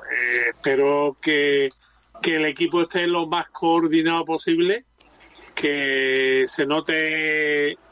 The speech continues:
pronto, lo más rápido posible y si puede ser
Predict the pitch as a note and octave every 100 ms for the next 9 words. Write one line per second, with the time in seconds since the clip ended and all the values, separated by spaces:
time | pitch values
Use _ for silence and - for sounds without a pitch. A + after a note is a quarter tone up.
0 | _ - - - - _ F#3+ G3 F3+ -
1 | C#3+ C3 C#3+ D#3 D#3+ D#3+ D#3 D3+ D3 E3
2 | D#3 D3 B2+ C3 - D3 D#3 D3+ D3+ C#3+